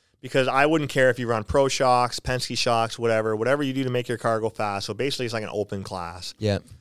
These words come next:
Speaker 1: Um, I do know people are trying to do this time bracket stuff on ovals.
Speaker 2: Mm.
Speaker 1: A lot of people say it's not racing, but it, the theory behind it is good. But I would say an open super late model class, build your own bodies,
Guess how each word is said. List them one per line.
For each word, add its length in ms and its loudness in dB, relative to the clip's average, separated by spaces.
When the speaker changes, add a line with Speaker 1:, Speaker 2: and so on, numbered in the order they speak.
Speaker 1:
Um, 800 -2
I 140 2
do 260 -2
know 220 6
people 300 0
are 80 4
trying 320 0
to 60 -4
do 60 0
this 160 -2
time 340 -2
bracket 380 0
stuff 380 0
on 180 -6
ovals. 480 4
Speaker 2:
Mm. 180 0
Speaker 1:
A 20 0
lot 220 6
of 60 0
people 200 0
say 180 2
it's 120 0
not 200 2
racing, 540 -2
but 100 -4
it, 180 -2
the 120 -8
theory 440 2
behind 340 0
it 40 -4
is 140 -6
good. 320 -6
But 280 -2
I 200 4
would 120 4
say 200 6
an 60 -2
open 300 4
super 220 -2
late 140 2
model 200 2
class, 580 0
build 240 0
your 100 0
own 120 0
bodies, 760 0